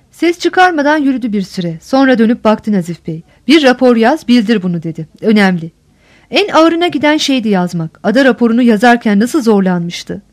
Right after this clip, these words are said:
Sessizce yürüdükleri mahzende hangi yöne gittiklerini kestirmeye çalıştı, çıkaramadı. Biraz sonra vardıkları, üstünde sönük bir ampulün yandığı ağır demir kapı açılıp da küçük, ardiyemsi bir yere girdiklerinde nedense vilayette oldukları duygusuna kapıldı.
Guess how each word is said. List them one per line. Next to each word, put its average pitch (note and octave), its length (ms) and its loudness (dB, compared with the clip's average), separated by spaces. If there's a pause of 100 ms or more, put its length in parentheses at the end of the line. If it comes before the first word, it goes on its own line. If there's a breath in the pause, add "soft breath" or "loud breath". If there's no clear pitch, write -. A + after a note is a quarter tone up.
(380 soft breath)
Sessizce F#4+ 520 0
yürüdükleri D4 460 0
mahzende G#3+ 540 0
hangi C#4+ 300 -2
yöne C#4 220 0
gittiklerini B3+ 500 -2
kestirmeye A#3+ 520 0
çalıştı, G#3 360 -4
çıkaramadı. F3 640 -2 (640 soft breath)
Biraz G4+ 260 4
sonra E4+ 300 2
vardıkları, G3+ 520 2
üstünde C#4 400 -2
sönük C#4+ 320 -4
bir B3 180 2
ampulün C4 340 0
yandığı A#3 380 2
ağır B3 280 2
demir B3 200 0
kapı B3+ 240 -2
açılıp B3 400 -4
da F#3 160 -4 (280 soft breath)
küçük, B3 420 -2
ardiyemsi C4+ 600 2
bir C4+ 100 2
yere B3+ 200 2
girdiklerinde F#3 760 -4 (220 soft breath)
nedense E4+ 460 2
vilayette C#4 460 2
oldukları C4 420 0
duygusuna F3+ 380 -4
kapıldı. F3 460 -10